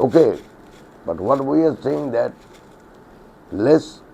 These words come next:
government tell us what are the reforms they want to undertake or they want it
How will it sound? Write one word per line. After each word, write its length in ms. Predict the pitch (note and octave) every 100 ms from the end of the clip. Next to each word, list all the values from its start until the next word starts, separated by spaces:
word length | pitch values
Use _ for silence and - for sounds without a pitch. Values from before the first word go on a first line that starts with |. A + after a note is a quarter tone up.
| - - F#2
government 420 | A2+ C#3 C#3 D3 A#2+ B2
tell 160 | C#3 C#3
us 60 | G#2 G#2+
what 120 | B2+
are 80 | A#2+ B2
the 60 | G#2+
reforms 320 | G2+ A2+ B2+ G#2+
they 80 | A2+ G#2+
want 140 | A2 A2
to 40 | A2
undertake 480 | F#2+ F2 - G2 - - - - - - - - -
or 80 | F2 E2+
they 120 | F#2 D#2+
want 200 | C#3 - - - - - - - - -
it 60 | -